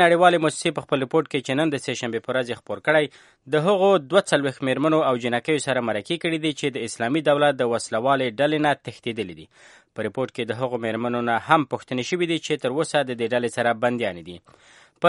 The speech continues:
رپورټ کې ویل شوي چې دغه میرمنې په فزیکي او رواني لحاظ شکنجه شوي دي.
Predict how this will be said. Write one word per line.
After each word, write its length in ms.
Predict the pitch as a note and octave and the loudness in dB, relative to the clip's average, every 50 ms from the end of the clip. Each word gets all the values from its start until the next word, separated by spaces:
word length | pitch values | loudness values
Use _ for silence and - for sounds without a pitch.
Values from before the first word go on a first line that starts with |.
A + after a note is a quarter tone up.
| F#3 F#3 | 6 6
رپورټ 240 | F#3 - G#3+ G3+ - | 4 4 2 2 2
کې 140 | - G3 F#3+ | 2 2 2
ویل 120 | F#3 E3 - | 2 0 0
شوي 140 | - G3 F#3+ | 0 -2 -2
چې 200 | - - E3+ D#3+ | -2 -2 2 2
دغه 160 | E3 C#3 C#3+ C#3 | 4 4 4 2
میرمنې 420 | D3 D3 C#3+ D#3 E3 E3 E3 D#3 - - | 2 2 2 2 2 2 0 0 0 0
په 180 | C#3 C3 B2 - | 0 0 0 0
فزیکي 480 | C3+ B2+ A#2+ A#2+ C3 B2 - F#3 F#3 F#3 - C#3 | -4 -4 -4 -4 -6 -6 -4 -4 -4 -4 -2 0
او 120 | C3 B2 A#2+ | 0 2 2
رواني 340 | A#2+ A#2 A#2+ A#2+ B2+ E3+ F#3+ F3+ | 2 2 2 0 0 0 0 0
لحاظ 340 | E3+ C#3+ D3 D#3 D3+ - - - | 0 2 4 2 2 2 -2 -6
شکنجه 380 | - B2 - B2 A2+ A2 A2 G#2+ - | -8 -4 -4 -4 -4 -4 -6 -6 -6
شوي 200 | D#3 B2+ G#2 F2+ | -4 -6 -6 -8
دي. 60 | E2 | -10